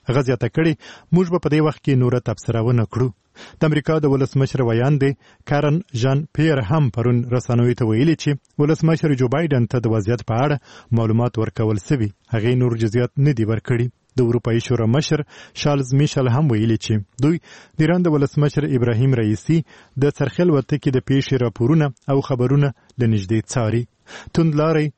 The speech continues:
درې شپېته کلن ابراهیم رئیسي په دوه زره ولسم میلادي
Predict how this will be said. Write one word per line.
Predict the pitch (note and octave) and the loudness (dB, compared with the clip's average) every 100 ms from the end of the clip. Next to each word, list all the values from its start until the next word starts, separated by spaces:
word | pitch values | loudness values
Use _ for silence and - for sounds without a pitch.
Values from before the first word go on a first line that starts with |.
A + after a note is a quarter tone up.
| - | -4
درې | C3 D3 | 0 0
شپېته | - C#3+ C#3 A#2+ | 0 -2 -2 -2
کلن | B2+ C#3 E3+ C#3 | 0 0 0 0
ابراهیم | B2 A2+ C3+ C3 | 0 2 2 2
رئیسي | A2+ A2 - D#3+ - - - | 0 0 0 -2 -2 -14 -4
په | D3 | -2
دوه | B2 C#3+ | 0 0
زره | C#3+ D3 D#3+ | 0 -2 0
ولسم | C3 B2+ - D#3 G2 - | 0 0 0 0 -2 -2
میلادي | B2 A#2+ | 0 0